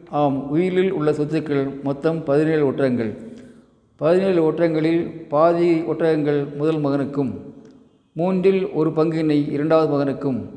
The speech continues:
ஒன்பதில் ஒரு பங்கினை மூன்றாவது மகனுக்கும் தர வேண்டும் என்று எழுதப்பட்டிருக்கின்றது. எழுதியவர் காலமாகிவிட்டார். இப்போது பதினேழு ஒட்டகங்களை எப்படி பாதியாக பிரிப்பது என்பதிலே எல்லோருக்கும் குழப்பம். கணித அறிஞர்கள்,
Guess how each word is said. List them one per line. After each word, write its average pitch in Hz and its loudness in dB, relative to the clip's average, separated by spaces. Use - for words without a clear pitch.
ஒன்பதில் 185 2
ஒரு 165 0
பங்கினை 151 0
மூன்றாவது 160 2
மகனுக்கும் 151 -2
தர 139 2
வேண்டும் 156 0
என்று 156 0
எழுதப்பட்டிருக்கின்றது. 135 0
எழுதியவர் 170 2
காலமாகிவிட்டார். 143 0
இப்போது 147 2
பதினேழு 185 2
ஒட்டகங்களை 156 0
எப்படி 185 0
பாதியாக 170 2
பிரிப்பது 165 0
என்பதிலே 151 0
எல்லோருக்கும் 160 0
குழப்பம். 123 -4
கணித 175 2
அறிஞர்கள், 156 0